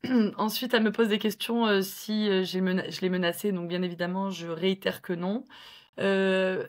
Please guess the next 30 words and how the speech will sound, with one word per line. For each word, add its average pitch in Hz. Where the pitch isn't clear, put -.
elle 202
m'a 202
demandé 208
comment, 220
qu'est-ce 240
que 240
j'expliquais 226
à -
mes 202
enfants 202
par 190
rapport 185
à 180
mon 180
militantisme. 190
Que, -
voilà, 180
que, 208
que 208
pensent 220
mes 202
enfants 196
de 190
tout 190
ça ? 214
Qu'est-ce 226
que 214
je 196
leur 185
dis ? 185